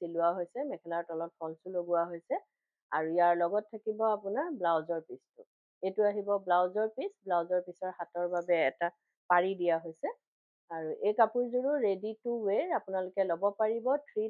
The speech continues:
থাউজেণ্ড টু হাণ্ড্ৰেড ফিফটি ৰুপিজত। তিনি হাজাৰ দুশ পঞ্চাছ টকা দি কাপোৰযোৰ ল'ব পাৰিব। এইযোৰ চাব পাৰে, এইযোৰো কটন কেঁচা পাটৰ আহিব।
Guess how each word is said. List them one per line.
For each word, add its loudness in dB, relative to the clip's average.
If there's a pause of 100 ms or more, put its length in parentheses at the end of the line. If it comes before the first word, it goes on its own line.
(120)
থাউজেণ্ড 0
টু 0 (100)
হাণ্ড্ৰেড -4
ফিফটি -6
ৰুপিজত। -8 (520)
তিনি -2
হাজাৰ 2
দুশ -8 (200)
পঞ্চাছ -2 (120)
টকা -4
দি 0 (100)
কাপোৰযোৰ -4
ল'ব -2 (160)
পাৰিব। -8 (1400)
এইযোৰ 4
চাব -4 (140)
পাৰে, -2 (180)
এইযোৰো -4
কটন -2
কেঁচা -8
পাটৰ -6
আহিব। -8